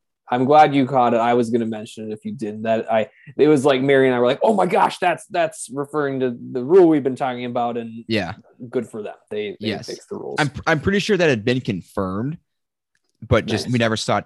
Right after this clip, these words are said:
Speaker 2: in the show.
Speaker 1: Mm-hmm.
Speaker 2: And I'm, I'm certain that's what they were gonna say. So very, very happy about that. But yeah, Sam walks up on him. Absolute worst timing for
Speaker 1: I was,
Speaker 2: Jesse.
Speaker 1: like, startled as a viewer when, when
Speaker 2: <laughs>
Speaker 1: Sam walked up. I was like,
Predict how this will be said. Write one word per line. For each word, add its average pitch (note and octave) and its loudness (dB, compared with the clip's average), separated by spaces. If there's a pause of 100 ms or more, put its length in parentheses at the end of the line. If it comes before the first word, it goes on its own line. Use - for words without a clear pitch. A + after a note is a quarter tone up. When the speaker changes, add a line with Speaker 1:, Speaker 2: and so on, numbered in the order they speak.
(120)
Speaker 2:
in A2 -6
the F2+ -10
show. G2+ -8 (380)
Speaker 1:
Mm-hmm. A2+ -6
Speaker 2:
And A2 0
I'm, G#2+ -2
I'm G2+ -2
certain G#2 -4
that's G2 -8
what F#2+ -10
they F#2+ -8
were F#2 -8
gonna E2+ -8
say. E2+ -10
So F#2+ -8
very, G2+ -2
very G#2 -2
happy G2+ -6
about F#2 -10
that. F#2+ -8
But G#2+ -4
yeah, G2 -2
Sam C3 -2
walks A2+ -2
up G2+ -4
on G2 -6
him. F#2+ -8 (760)
Absolute C#3 -2 (240)
worst A#2+ -2
timing E2+ -6 (800)
for G2+ -4
Speaker 1:
I C#3 4
was, A#3 6
Speaker 2:
Jesse. F3 2
Speaker 1:
like, C#3+ 4
startled A#2 2 (100)
as A#2 0
a A2+ 0
viewer G#2+ -4
when, B2 2
when C3 2
Speaker 2:
<laughs> A#2+ 0
Speaker 1:
Sam B2+ -2
walked B2 2
up. A#2 0 (200)
I A#3+ 6
was A#3+ 6
like, - 6